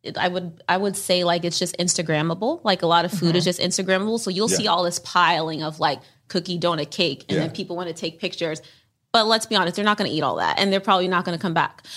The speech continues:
Speaker 1: So, but that's not what we want. We want it to be Instagrammable, but we want you to come back. So we want to create something that doesn't have, you know, too much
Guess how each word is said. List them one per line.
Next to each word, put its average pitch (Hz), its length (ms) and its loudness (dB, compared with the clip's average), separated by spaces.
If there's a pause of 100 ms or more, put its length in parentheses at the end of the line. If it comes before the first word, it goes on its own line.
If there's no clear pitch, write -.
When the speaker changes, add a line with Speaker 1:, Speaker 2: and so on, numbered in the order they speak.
(120)
Speaker 1:
So, 220 340 4
but 180 380 0
that's 208 260 4
not 208 220 2
what 185 120 4
we 202 140 2
want. 170 280 4
We 185 120 0
want 190 180 2
it - 60 -6
to - 80 -10
be 190 100 -4
Instagrammable, 185 1040 0 (120)
but 190 100 0
we 202 120 2
want 190 340 2
you 214 60 -2
to 180 60 2
come 180 240 -2
back. 170 300 4
So 165 680 2 (120)
we 196 320 0
want 180 340 0
to 196 100 -2
create 175 540 0
something 165 680 0
that 156 340 0
doesn't 185 320 0
have, 160 420 0 (300)
you 254 100 2
know, 190 260 2 (120)
too 247 320 2
much 208 500 2